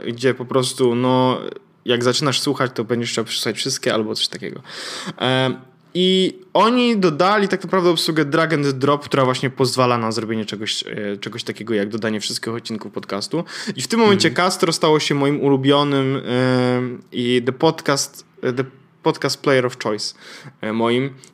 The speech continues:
Speaker 1: więc ja przerzuciłem się, e, w całości z Overcast na Castro i sobie słucham w Castro, e, podcastów. Bardzo mi się to podoba. Bardzo podoba mi się w ogóle, e, jakby i metoda działania, że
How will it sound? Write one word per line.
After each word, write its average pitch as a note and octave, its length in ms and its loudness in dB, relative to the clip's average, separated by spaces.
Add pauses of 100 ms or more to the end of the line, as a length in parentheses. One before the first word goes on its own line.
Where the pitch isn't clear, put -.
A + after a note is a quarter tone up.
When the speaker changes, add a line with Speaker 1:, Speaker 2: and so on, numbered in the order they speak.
Speaker 1:
więc B2+ 360 0
ja C3+ 240 4
przerzuciłem B2+ 500 -2
się, A#2+ 500 2
e, A2+ 120 -2
w - 80 -8
całości C#3+ 500 2
z A#2 60 0
Overcast B2 440 0
na A#2 120 -4
Castro A#2 460 2
i A3 120 2
sobie F3+ 260 0
słucham D#3 280 0
w C3+ 60 -16
Castro, A#2+ 540 0
e, A2 100 -2
podcastów. A#2+ 580 -2
Bardzo A#2+ 280 2
mi A#2 100 0
się A#2 80 -8
to A2 100 -6
podoba. A#2+ 380 2
Bardzo C3+ 240 2
podoba C3+ 240 0
mi C3+ 60 -2
się C3 140 -2
w B2 40 -2
ogóle, B2 460 2
e, A#2+ 60 2
jakby A#2+ 280 0
i - 260 -10
metoda C3 340 -2
działania, C#3 500 2
że B2+ 280 2